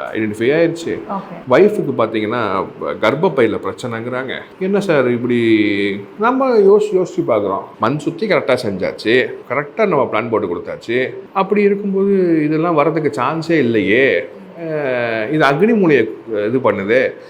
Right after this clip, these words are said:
Speaker 1: "சார், அக்னி மூலையில செப்டிக் டேங்க் எதுவும் எங்களை கேட்காம போட்டீங்களா?" "இல்ல சார், வரமேற்குல தான் செப்டிக்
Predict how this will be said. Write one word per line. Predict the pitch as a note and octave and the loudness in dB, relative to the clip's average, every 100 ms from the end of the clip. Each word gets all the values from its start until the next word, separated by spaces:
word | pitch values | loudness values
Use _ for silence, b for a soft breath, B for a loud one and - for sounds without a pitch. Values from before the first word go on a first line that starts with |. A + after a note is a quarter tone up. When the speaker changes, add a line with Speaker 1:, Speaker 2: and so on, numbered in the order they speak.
| - | -12
Speaker 1:
"சார், | - D#3 B2+ | -2 2 2
அக்னி | C#3 F#3+ | 2 0
மூலையில | F3+ D#3 C3+ | 0 2 2
செப்டிக் | A2+ D#3 F3+ E3 | 0 -2 -2 -2
டேங்க் | C3+ | -2
எதுவும் | A#2 A2+ | -2 -2
எங்களை | G#2+ G2 | -2 -2
கேட்காம | G#2+ G#2 G#2 | -2 -2 -4
போட்டீங்களா?" | G2 F2 C3 | -4 -4 -2
"இல்ல | G3 | 0
சார், | F3 B2+ | 0 2
வரமேற்குல | G#2+ A#2 A#2 A2 G2+ | 2 2 2 0 -2
தான் | F#2+ | -4
செப்டிக் | - - | -8 -18